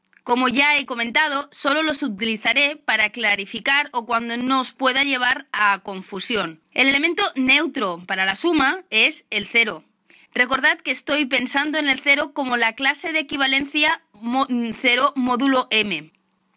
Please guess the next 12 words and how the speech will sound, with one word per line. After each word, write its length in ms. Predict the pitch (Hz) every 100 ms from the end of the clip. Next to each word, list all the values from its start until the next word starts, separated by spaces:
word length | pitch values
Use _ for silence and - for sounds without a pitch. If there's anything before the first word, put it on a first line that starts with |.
| _ _ _ -
El 100 | 269
elemento 400 | 285 311 370 403
opuesto 500 | 269 302 330 - 214
para 220 | 202 233
un 80 | 320
cierto 340 | 302 285 277
elemento 540 | 214 196 226 247 233 208
a 280 | 233 226 175 _ _
de 140 | 208 190
z 420 | 285 277 233 165
módulo 560 | 196 233 262 233 180 -
m, 400 | 240 269 226